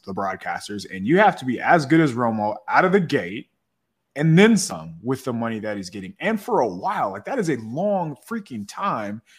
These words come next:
to give somebody who you just have no idea how he's gonna be. I'm sure they did, like, little test runs, or did they? Or they just say, "Hey, you're Tom Brady. We're gonna give you this money. Go be yourself." But then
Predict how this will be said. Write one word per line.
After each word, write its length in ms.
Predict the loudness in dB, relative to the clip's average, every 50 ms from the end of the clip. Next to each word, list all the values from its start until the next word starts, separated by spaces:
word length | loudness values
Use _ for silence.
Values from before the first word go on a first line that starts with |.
| _ _ _ -14
to 100 | -4 0
give 220 | 0 0 0 0
somebody 400 | -4 -4 -2 -2 -2 -2 -4 -8
who 140 | -10 -12 -12
you 180 | -12 -12 -12
just 180 | -12 -14 -14 -12
have 160 | -12 -10 -8
no 220 | -8 -6 -4 -2 -2
idea 320 | -2 -2 -4 -6 -8 -8
how 240 | -6 -6 -6 -6 -6
he's 100 | -8 -10
gonna 160 | -10 -10 -10
be. 180 | -8 -8 -8 -8
I'm 140 | -8 -8
sure 240 | -10 -10 -8 -8 -8
they 80 | -8 -8
did, 320 | -10 -10 -10 -10 -12 -14 -18 _ _ _ _ _ _ _ -12
like, 120 | -10 -8
little 220 | -6 -6 -6 -8
test 340 | -8 -8 -8 -8 -8 -8 -12
runs, 340 | -14 -12 -12 -10 -12 -14 -14 _
or 380 | -10 -6 -4 -4 -4 -6 -8 -12 _ _ _ _ _ _ _
did 240 | 4 4 4 4 2
they? 300 | -6 -12 -12 -14 -16 -18 -16 -14
Or 240 | -12 -8 -8 -6 -6
they 140 | -6 -6
just 180 | -6 -8 -8 -8
say, 160 | -8 -8 -6
"Hey, 220 | -4 -4 -4 -4 -6
you're 240 | -8 -6 -4 -4
Tom 260 | -2 0 0 0 0 0
Brady. 380 | -4 -8 -8 -10 -12 -14 -14 _ _ _ _ _ _ _ _
We're 120 | -2 0
gonna 120 | 0 0 0
give 160 | 0 0 0
you 60 | 0
this 200 | -2 -2 -2 -4
money. 340 | -6 -6 -6 -6 -8 -12 -14 _ _ _ _ _ _
Go 180 | -4 -2 0 0
be 160 | 2 0 0
yourself." 800 | 0 -2 -4 -6 -8 -8 -6 -4 -2 -2 -4 -6 -10 -20 _ _ _ _ _ _ _ _ _ _ _ -14
But 120 | -12 -6
then 360 | -4 -4 -4 -4 -6 -10 -12